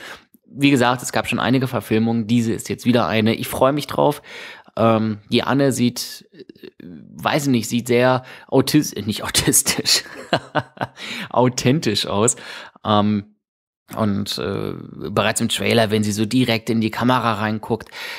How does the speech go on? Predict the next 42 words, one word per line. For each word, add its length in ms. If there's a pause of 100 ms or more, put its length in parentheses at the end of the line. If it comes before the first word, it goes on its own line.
(120)
äh, 160 (100)
ihre 320
Augen 380
sagen 320
ganz, 280
ganz 220
viel 220
aus. 420
Und, 400
ähm, 160 (480)
da 300
bin 160
ich 80
tatsächlich 440
sehr 180
gespannt. 460 (300)
Auch 160
diesen 260
Film 280
werde 180
ich 140
mir 80
am 100
Wochenende 440
anschauen 400
und 120
da 40
werde 160
ich 60
dann 220 (380)
nächste 440
Woche 380 (160)
nochmal 580
drüber 280
schnacken 380
können. 360 (840)
Das 140
sind 120
auch 80
die 100
beiden 260
Filme, 320